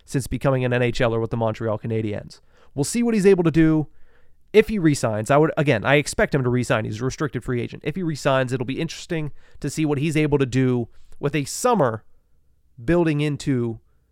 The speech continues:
year two with the Pittsburgh Penguins. But that's gonna do it for this episode of Penguins to Go. Thank you guys so much for tuning in. Remember, you can find us on YouTube at Inside the Penguins or anywhere you get your podcast. Make sure you like, subscribe,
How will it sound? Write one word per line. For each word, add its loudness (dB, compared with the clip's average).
year 0
two -2
with -8
the -10
Pittsburgh -6
Penguins. -10
But 0
that's 4
gonna 2
do 4
it 4
for -2
this 2
episode 4
of 0
Penguins 0
to -6
Go. 0
Thank -2
you -8
guys 4
so 2
much 0
for -4
tuning -4
in. 0
Remember, 2
you -8
can -2
find 0
us -2
on 0
YouTube 0
at 2
Inside 0
the -10
Penguins -2
or 2
anywhere 4
you 0
get 2
your -4
podcast. -2
Make 0
sure -4
you 0
like, 4
subscribe, 2